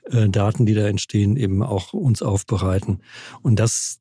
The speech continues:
zeigt eben nochmal, warum die, oder erklärt, warum die, ähm,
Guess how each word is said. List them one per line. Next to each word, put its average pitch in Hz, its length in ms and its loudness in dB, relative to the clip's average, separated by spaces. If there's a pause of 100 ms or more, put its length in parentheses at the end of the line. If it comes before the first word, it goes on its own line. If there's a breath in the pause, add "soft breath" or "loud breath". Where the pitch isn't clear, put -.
(160)
zeigt 113 380 0
eben 107 140 4
nochmal, 104 300 4
warum 104 340 2
die, 107 240 0 (580 soft breath)
oder 104 280 0
erklärt, 107 540 0
warum 104 280 2
die, 101 320 -2
ähm, 95 500 -2